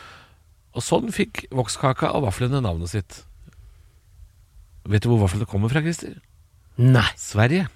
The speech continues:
Speaker 2: Jøss.
Speaker 1: Vafler er svenske. Eh, og vaffelens dag er også importert.
Speaker 2: Jøss.
Speaker 1: Ja.
Speaker 2: Så dalahest
Speaker 1: Nei, s-, nei, nå, nå sa jeg faktisk
Speaker 2: Dalahest
Speaker 1: nå, nå
Speaker 2: og
Speaker 1: sa jeg feil.
Speaker 2: Absolutt vodka og
Speaker 1: Vaffelens dag er svensk.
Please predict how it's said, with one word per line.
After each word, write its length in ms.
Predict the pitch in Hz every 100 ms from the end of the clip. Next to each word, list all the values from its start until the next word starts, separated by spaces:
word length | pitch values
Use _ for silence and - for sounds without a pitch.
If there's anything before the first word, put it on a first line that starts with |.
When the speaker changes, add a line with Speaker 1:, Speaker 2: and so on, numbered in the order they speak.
| _ _ _ _ -
Speaker 2:
Jøss. 220 | - - - -
Speaker 1:
Vafler 400 | 113 101 - 147 -
er 240 | 107 120 143
svenske. 580 | - 147 107 - - - - - - - - - _ _
Eh, 180 | - 127 -
og 140 | 123
vaffelens 400 | 113 - 147 151 127
dag 380 | 143 175 226 135
er 800 | 92 - _ _ _ _ 139 127
også 380 | 110 - 185 175 - _ _ _
importert. 640 | - 147 - 143 110 - - - _ _ _ _ - _
Speaker 2:
Jøss. 300 | 110 98 - - - - - _ -
Speaker 1:
Ja. 140 | 104 123 -
Speaker 2:
Så 220 | - -
dalahest 540 | 151 175 151 101 104 123
Speaker 1:
Nei, 140 | 160 165
s-, 140 | -
nei, 140 | 127 143 143
nå, 140 | 135 131
nå 140 | 120 113
sa 140 | 98
jeg 140 | 104 95
faktisk 100 | 151
Speaker 2:
Dalahest 540 | 170 123 123 151 139
Speaker 1:
nå, 60 | 123
nå 20 |
Speaker 2:
og 60 | 151
Speaker 1:
sa 120 | 117
jeg 80 | 127
feil. 160 | 123 131
Speaker 2:
Absolutt 80 | 123
vodka 380 | 117 113 - 131
og 60 | 135
Speaker 1:
Vaffelens 300 | 123 117 123
dag 220 | 131 147 170
er 60 | 131
svensk. 300 | 117 -